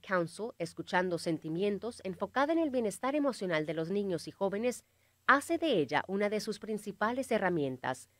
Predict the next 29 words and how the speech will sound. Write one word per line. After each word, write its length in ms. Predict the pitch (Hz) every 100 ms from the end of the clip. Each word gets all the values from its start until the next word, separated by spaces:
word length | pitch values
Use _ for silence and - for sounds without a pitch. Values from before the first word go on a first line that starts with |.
| _ _
no 180 | 180 180
solo 220 | 170 165
escuchándola, 720 | 151 - 214 254 226 196 240 302
sino 260 | - 233 220
también 380 | 214 208 277 302
despertando 680 | 320 - 185 196 180 185
la 80 | 233
expresión 560 | 226 - 240 - 165 147
interna. 600 | 156 202 247 - 135 - _ _ _ _ _ _
A 100 | 175
través 340 | 170 160 160 170
de 80 | 170
la 100 | 156
página 440 | 185 170 190 175
sounditouttogether 1080 | - 185 180 165 160 - - 151 151 185 185
punto 400 | 226 208 170 -
org 640 | 165 151 147 214 240 240 - _ -
encontrarás 680 | 233 226 233 - 247 302 339
un 100 | 302
listado 440 | 262 - 175 175
de 100 | 180
canciones 680 | 190 196 - 233 190 135 -
que 100 | 139
puedes 300 | 143 156 175
explorar 440 | 170 175 175 175
junto 340 | - 196 170
a 40 | 160
tus 240 | 175 -
hijos 360 | 247 - 269